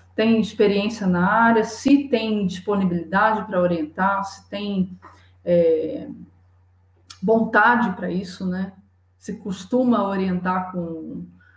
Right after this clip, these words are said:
com, com certo cuidado, esse tipo de coisa. Eu acho que essas são as recomendações que eu daria.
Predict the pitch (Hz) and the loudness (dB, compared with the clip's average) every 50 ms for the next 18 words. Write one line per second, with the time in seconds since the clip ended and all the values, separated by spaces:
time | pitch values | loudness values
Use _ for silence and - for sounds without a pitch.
0 | _ _ _ _ _ _ _ _ _ _ _ _ _ _ _ _ _ _ _ - | _ _ _ _ _ _ _ _ _ _ _ _ _ _ _ _ _ _ _ -16
1 | - - - 151 147 - - - - - - - _ _ _ - 190 175 - 208 | -14 -12 -12 -12 -12 -12 -14 -14 -16 -18 -20 -20 _ _ _ -6 -6 -4 -2 -2
2 | 196 185 - - - 185 170 160 151 180 185 202 214 214 214 202 185 196 208 - | -2 -4 -6 -8 -6 -6 -6 -4 -4 -4 -4 -2 -2 -2 -2 -2 -2 -4 -6 -8
3 | - - - 285 - 330 294 - - - - 196 190 180 175 180 185 180 185 180 | -12 -12 -14 -12 -10 -10 -10 -12 -8 -4 -4 -2 -2 -2 -2 -2 -2 -2 -2 -4
4 | 180 - - - - 226 226 220 208 214 214 214 220 214 - - - 220 214 214 | -6 -8 -12 -12 -10 -8 -8 -6 -6 -8 -8 -8 -8 -10 -10 -8 -6 -6 -6 -6
5 | 214 208 202 196 190 185 180 180 180 180 202 202 202 - 208 208 214 208 208 202 | -6 -6 -4 -2 -2 -2 -2 -2 -4 -4 -4 -4 -4 -4 -2 -2 -2 0 -2 -2
6 | 202 - 208 208 185 - - 226 208 202 196 220 226 214 208 190 180 175 175 - | -2 -2 -6 -6 -6 -4 -2 0 0 2 4 4 4 4 2 2 0 0 -2 -4